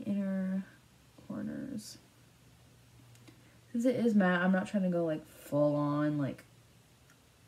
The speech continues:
highlight. Um, just to give it a little oomph.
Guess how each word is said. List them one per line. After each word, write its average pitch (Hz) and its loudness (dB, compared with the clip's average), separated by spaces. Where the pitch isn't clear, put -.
highlight. 185 -8
Um, 185 -4
just 208 -6
to 320 -6
give 302 0
it 285 4
a 240 2
little 185 0
oomph. 196 -2